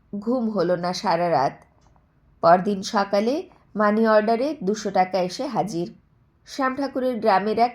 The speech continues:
ভক্ত লিখল, "মা আপনার কাছে দীক্ষা নিয়েছিলেন, নিশ্চয়ই মনে আছে। তিনি সম্প্রতি বুকের ব্যথায় শয্যাশায়ী।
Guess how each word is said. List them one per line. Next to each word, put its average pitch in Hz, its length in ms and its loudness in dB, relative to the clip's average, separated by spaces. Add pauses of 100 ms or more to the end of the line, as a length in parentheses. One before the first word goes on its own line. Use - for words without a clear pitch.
ভক্ত 196 360 -4
লিখল, 214 540 -2 (600)
"মা 254 180 6
আপনার 247 320 0
কাছে 269 260 -4
দীক্ষা 220 440 -4
নিয়েছিলেন, 180 640 -4 (360)
নিশ্চয়ই 233 420 -2
মনে 220 320 -2
আছে। 220 380 -4 (540)
তিনি 262 240 -4
সম্প্রতি 262 580 -2
বুকের 240 420 -2
ব্যথায় 220 460 2
শয্যাশায়ী। 180 800 -4